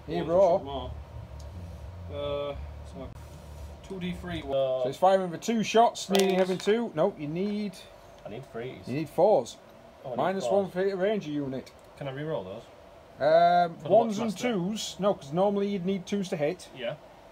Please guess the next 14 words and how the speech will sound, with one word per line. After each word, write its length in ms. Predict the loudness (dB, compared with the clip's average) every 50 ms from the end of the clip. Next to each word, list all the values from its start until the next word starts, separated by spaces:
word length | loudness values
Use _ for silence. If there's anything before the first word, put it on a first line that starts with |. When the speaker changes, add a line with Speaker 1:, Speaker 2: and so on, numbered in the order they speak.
| -20 -20 -20 -20 -20 -20 -10
Speaker 2:
So 120 | -8 -4
then 160 | -2 0 0 0
you 80 | 0 0 2
re-roll, 540 | 2 2 2 4 4 4 4 4 4 4 2
he 80 | -2
fails, 680 | 2 4 4 4 6 4 2 0 0 -2 -4 -8 -12 -10 -8
Speaker 1:
Yeah. 60 | -6
Speaker 2:
and 120 | 0 2 4
then 140 | 2 2
you 100 | 2 -2
apply 240 | -4 2 4 6 6
your 80 | 6 4
modifiers. 680 | 4 2 2 2 0 2 4 4 4 2 0 -6 -10 -12 -12
So 240 | -6 -6 -6 -6